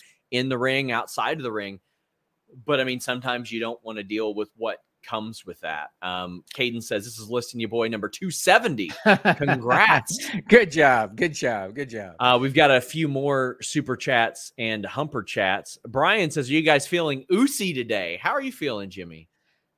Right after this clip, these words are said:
Speaker 2: Sami Zayn. Okay. So Sean talked, uh, maybe last week or whenever that you wanna do Fightful Select Awards this year, uh,
Speaker 1: Yeah,
Speaker 2: year-end
Speaker 1: we're
Speaker 2: awards.
Speaker 1: doing 'em.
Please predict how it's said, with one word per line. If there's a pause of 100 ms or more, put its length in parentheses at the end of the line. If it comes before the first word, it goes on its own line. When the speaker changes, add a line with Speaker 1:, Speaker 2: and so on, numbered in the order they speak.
(160)
Speaker 2:
Sami
Zayn.
Okay. (480)
So (120)
Sean
talked,
uh,
maybe
last
week
or
whenever
that
you
wanna
do
Fightful
Select
Awards
this
year, (500)
uh,
Speaker 1:
Yeah,
Speaker 2:
year-end
Speaker 1:
we're
Speaker 2:
awards.
Speaker 1:
doing
'em.